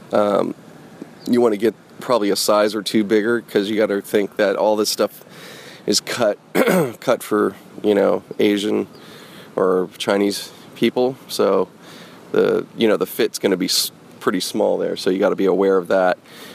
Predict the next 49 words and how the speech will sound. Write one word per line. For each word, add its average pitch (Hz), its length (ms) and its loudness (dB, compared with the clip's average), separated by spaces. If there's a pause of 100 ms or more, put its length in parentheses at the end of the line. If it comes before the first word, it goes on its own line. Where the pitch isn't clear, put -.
But 113 100 0
the 127 80 0
good 151 200 -2
thing 120 180 0
is 113 160 0
everything's 117 380 0
so 113 260 0
cheap - 440 0 (840)
that, 101 360 2
uh, 92 360 2 (800)
if - 160 0
you 104 100 2
have 101 180 0
a 90 60 0
problem, 95 600 -2 (560)
hey, 120 280 2
just, - 380 -2
you 113 80 -10
could 127 100 -2
probably 127 220 2
return 120 340 0
it, - 300 -2
probably 113 220 0
no 110 100 2
real 110 260 4
eat, 110 280 -2
you 110 180 4
know, 98 240 2
not 110 160 2
a 104 40 4
big 101 160 0
deal. 101 360 2 (760)
Worst 160 220 -2
case 160 220 -2
scenario, 151 340 0
even 147 180 0
if 139 120 -4
you 135 60 -2
can't, 143 360 -2
you 104 60 -8
could - 120 -10
probably 135 200 0
resell 123 420 0
it - 60 -6
for, 113 320 -2
make 117 260 -2
a 110 60 -8
profit, 117 560 0
<laughs> - 360 -8